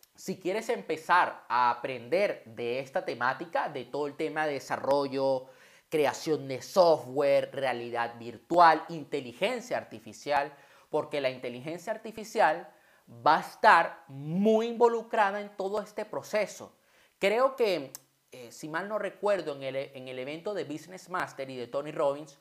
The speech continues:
Tony Robbins estuvo hablando sobre esto, de que él iba a empezar a usar la inteligencia artificial para hacer coaching,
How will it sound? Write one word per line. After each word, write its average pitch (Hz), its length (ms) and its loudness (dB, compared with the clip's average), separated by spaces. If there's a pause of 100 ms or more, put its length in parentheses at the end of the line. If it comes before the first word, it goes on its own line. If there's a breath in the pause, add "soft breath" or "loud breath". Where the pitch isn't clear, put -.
(380 soft breath)
Tony 185 220 0
Robbins 226 340 -4
estuvo 185 360 -4
hablando 196 340 -2
sobre 160 380 -4
esto, 220 240 -6
de 135 160 -6
que 127 240 -6
él 147 80 -8
iba 170 160 -8
a 190 40 -8
empezar 190 400 -4
a - 20 -4
usar 175 360 0
la 131 200 2
inteligencia 123 560 -12
artificial 185 760 -4 (600 soft breath)
para 143 220 8
hacer 160 360 -8
coaching, 208 500 -8